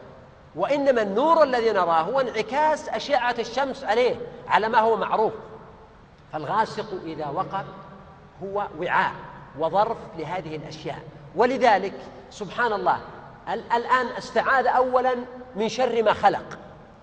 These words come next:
وهذه استعاذة عامة، قلنا إنها مناسبة لقولنا إن الفلق هو الخلق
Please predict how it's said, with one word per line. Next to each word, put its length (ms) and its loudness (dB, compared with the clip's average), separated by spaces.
وهذه 520 0
استعاذة 520 2
عامة، 420 6
قلنا 360 4
إنها 320 4
مناسبة 640 6
لقولنا 920 6
إن 180 0
الفلق 500 4
هو 340 4
الخلق 560 2